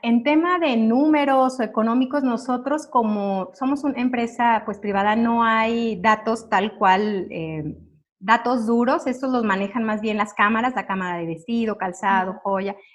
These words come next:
Speaker 1: e inclusive el propio Consejo de la Moda. Pero lo que sí te puedo dar, Lluvia, son datos cualitativos por la experiencia que vivimos con la gente, por el contacto que tuvimos,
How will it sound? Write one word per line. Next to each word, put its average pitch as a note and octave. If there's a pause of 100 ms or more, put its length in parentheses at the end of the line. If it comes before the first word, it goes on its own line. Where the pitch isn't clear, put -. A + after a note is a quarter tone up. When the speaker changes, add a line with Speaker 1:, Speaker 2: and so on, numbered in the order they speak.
Speaker 1:
e G3
inclusive G3+
el A3+
propio A3+
Consejo G3
de G3
la G3
Moda. G#3+ (380)
Pero A#3+
lo B3+
que B3+
sí D4
te E4
puedo D4+
dar, C4+
Lluvia, C4+
son C4
datos B3+
cualitativos A3
por A3+
la G3
experiencia A3+
que C4+
vivimos A3
con G#3+
la F3+
gente, G#3
por G#3
el F#3+
contacto G#3
que B3+
tuvimos, G#3